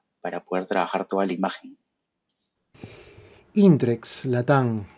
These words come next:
Speaker 2: o Intrex, como ya muchos lo están llamando. ¿Por qué el nombre? ¿Cuál fue su inspiración de escoger esta palabra?
Speaker 1: Claro, en realidad, eh, hubieron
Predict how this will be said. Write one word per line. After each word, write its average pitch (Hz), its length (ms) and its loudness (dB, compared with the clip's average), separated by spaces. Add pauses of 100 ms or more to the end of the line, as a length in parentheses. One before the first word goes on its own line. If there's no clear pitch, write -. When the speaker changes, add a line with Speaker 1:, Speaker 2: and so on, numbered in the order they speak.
(200)
Speaker 2:
o 123 160 0
Intrex, 143 480 4
como 117 260 -2
ya 120 120 0
muchos 123 440 0
lo 113 60 0
están 110 180 -2
llamando. 110 540 -2 (1040)
¿Por 139 160 4
qué 233 100 4
el 220 100 8
nombre? 110 600 4 (320)
¿Cuál 156 200 -2
fue 151 460 4
su 147 140 -4
inspiración 123 1200 0
de 107 640 -6
escoger 113 720 -2 (560)
esta 117 300 -4
palabra? 104 480 -4 (1600)
Speaker 1:
Claro, 113 320 8
en 110 140 2
realidad, 117 420 8 (580)
eh, 117 160 6
hubieron 139 560 10